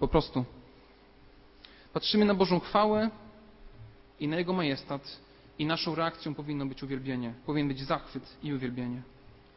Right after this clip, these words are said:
Tylko zauważcie, że jeszcze poza z tymi starcami są jeszcze cztery postacie. Czyli to jeszcze nie jest koniec.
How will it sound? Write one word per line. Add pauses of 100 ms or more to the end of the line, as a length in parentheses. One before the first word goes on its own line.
(920)
Tylko
zauważcie,
że
jeszcze
poza
z
tymi
starcami
są
jeszcze
cztery
postacie.
Czyli
to
jeszcze
nie
jest
koniec.